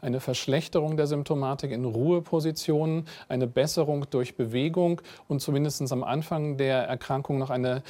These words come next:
sogenannte zirkadiane Rhythmik. Das heißt, dass die Symptome abends, ähm, stärker ausgeprägt sind als tagsüber.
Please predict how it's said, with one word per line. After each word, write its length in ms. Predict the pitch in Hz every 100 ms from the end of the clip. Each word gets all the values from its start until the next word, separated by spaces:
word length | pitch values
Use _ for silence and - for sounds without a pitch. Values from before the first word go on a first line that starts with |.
| -
sogenannte 480 | - 135 143 135 131
zirkadiane 800 | - 156 143 143 131 127 131 127
Rhythmik. 320 | 131 175 175 151
Das 220 | 139 -
heißt, 200 | 139 -
dass 120 | 135
die 100 | 139
Symptome 540 | 127 131 - 135 -
abends, 580 | 117 120 151 131 - - -
ähm, 220 | 127 120
stärker 460 | - 135 151 139
ausgeprägt 560 | 107 131 143 - 127 -
sind 160 | 123 120
als 240 | 107 -
tagsüber. 640 | - 151 - 175 147 151